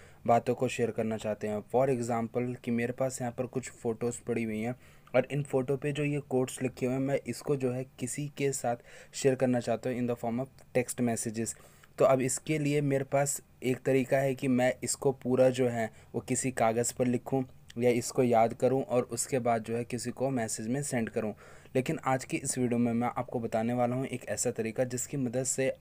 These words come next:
आप जो है simply इस फ़ोटो को टेक्स्ट में कन्वर्ट कर सकते हैं और वो भी एक सिंगल क्लिक में। तो वो कैसे कर सकते हैं वो मैं आपको बताता हूँ। इसके लिए आपको एक ऐप को डाउनलोड करना होगा जिसका लिंक आपको डिस्क्रिप्शन में मिल जाएगा।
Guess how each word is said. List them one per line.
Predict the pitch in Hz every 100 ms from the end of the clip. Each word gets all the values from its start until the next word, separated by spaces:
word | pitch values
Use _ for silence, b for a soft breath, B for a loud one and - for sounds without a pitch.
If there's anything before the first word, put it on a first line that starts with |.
| -
आप | 117 131 123
जो | 127
है | 131
simply | 127 - 143 131 120 127 - b b b b b -
इस | 151 -
फ़ोटो | - 123 - 127
को | - 123 - b b -
टेक्स्ट | 143 - -
में | 135 131
कन्वर्ट | 127 120 120 117
कर | 123
सकते | 107 120 - 117
हैं | 120 127 131 b
और | 117
वो | 117 120
भी | 127
एक | 131
सिंगल | - 120 117 127
क्लिक | 117 107 107
में। | 98 98 - -
तो | 120
वो |
कैसे | 113 120 -
कर | 131 127
सकते | 127 131 -
हैं | 127 131
वो | 120
मैं | 120 110
आपको | - 120
बताता | 117 104 101 110
हूँ। | 110 107 B B
इसके | 123 - 147
लिए | 139
आपको | 131 -
एक | 131 131
ऐप | 123
को | -
डाउनलोड | 117 113 117 120
करना | 131 120 120
होगा | 127 135
जिसका | 123 117 127
लिंक | 123 131
आपको | 123 - 117
डिस्क्रिप्शन | 113 - 117 - 117
में | 120
मिल | 120 110
जाएगा। | 107 107 101 104